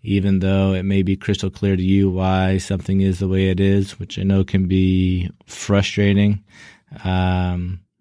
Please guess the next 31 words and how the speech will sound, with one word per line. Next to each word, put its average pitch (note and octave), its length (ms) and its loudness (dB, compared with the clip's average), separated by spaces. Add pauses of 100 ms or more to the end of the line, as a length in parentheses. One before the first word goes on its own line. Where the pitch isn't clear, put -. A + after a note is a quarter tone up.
(420)
but F#2+ 280 2
I F#2+ 80 2
think G#2 160 4
it's - 100 -6
even G2 180 4
more G2 260 4
frustrating F#2 880 0
when F#2 240 0
you F#2 140 0
expect F2+ 400 -2
people F#2 240 0
to F2 60 -2
think G2 340 0
like F#2 280 -2
you F#2 200 2
and F#2 100 0
then F#2 120 2
they F2+ 120 2
don't F#2 220 -2
act F#2+ 320 -2
like F2 240 -2
you F2+ 60 -2
think F#2+ 320 -2
they F2 140 0
should. F2 480 -2
<laughs> - 60 -20 (220)
And G2 220 -4
then - 240 -2
you're, G2 240 0 (720)
it's, - 420 -2
uh, F2+ 460 2